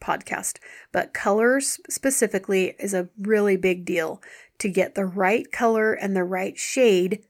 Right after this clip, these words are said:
for your style type. Okay? So the style types that I use, there's a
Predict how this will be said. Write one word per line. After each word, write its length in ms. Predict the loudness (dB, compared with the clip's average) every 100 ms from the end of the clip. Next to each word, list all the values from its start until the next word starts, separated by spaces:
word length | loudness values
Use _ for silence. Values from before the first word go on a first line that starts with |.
| _
for 440 | -4 2 4 2
your 380 | 2 2 2 0
style 380 | 0 0 -2 -2
type. 380 | -8 -10 -10 -20 _ _ _ -10
Okay? 420 | -8 -2 -2 -4 -8 -20 -10
So 460 | 2 4 4 0 -8 _ _ _ _ _ -4
the 120 | -2
style 480 | 0 4 6 6 4
types 500 | 2 0 2 -2 -8 -6
that 180 | -4 -4 -2
I 180 | 0
use, 560 | 2 4 4 4 2 -4 -8 -2
there's 340 | 0 0 -2
a 460 | -4 -4 -2 -4